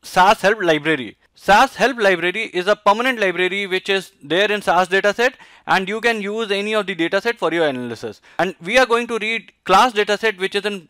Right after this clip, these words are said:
saas help library, and we are going to read this dataset and will import in our local machine.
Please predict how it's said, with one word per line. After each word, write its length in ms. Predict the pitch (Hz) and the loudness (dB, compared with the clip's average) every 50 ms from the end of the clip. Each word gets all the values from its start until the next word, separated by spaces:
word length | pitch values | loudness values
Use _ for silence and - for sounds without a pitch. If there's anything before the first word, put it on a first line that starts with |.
| _ | _
saas 360 | _ - - 175 180 208 226 - | _ -4 2 4 6 6 6 2
help 160 | 226 214 - | -2 -4 0
library, 560 | 175 156 143 135 135 139 135 147 190 226 - - - _ - | 0 0 0 0 0 -4 -4 -4 -6 -10 -12 -18 -20 _ -2
and 200 | 135 160 180 175 | 0 0 0 -2
we 120 | 175 214 226 | -2 0 0
are 100 | 226 214 | 0 0
going 220 | 190 208 214 226 220 | 0 -4 -6 -6 -8
to 240 | 233 233 226 185 - 143 | -8 -8 -8 -8 -8 -8
read 280 | 147 180 226 240 208 190 | -6 -6 -6 -6 -2 -2
this 120 | 226 214 | -4 -4
dataset 500 | 175 185 180 - 190 180 - 202 214 214 _ - _ _ _ _ - | -2 -4 0 0 0 0 0 -2 -4 -4 _ -20 _ _ _ _ 0
and 300 | - 156 185 196 196 - _ | 2 2 2 2 0 -8 _
will 200 | - 165 185 196 | -4 -2 -2 0
import 540 | 190 185 180 - - 196 220 240 247 226 - - | 0 -2 -4 -6 -4 0 2 2 0 0 -8 -8
in 200 | - 180 185 180 | -6 -6 -4 0
our 240 | 165 196 247 269 - _ | 2 2 2 2 0 _
local 340 | - - 156 156 - 165 147 | -4 -2 0 0 2 0 -2
machine. 360 | 131 120 - - 113 98 - | -2 -6 -8 -12 -16 -16 -18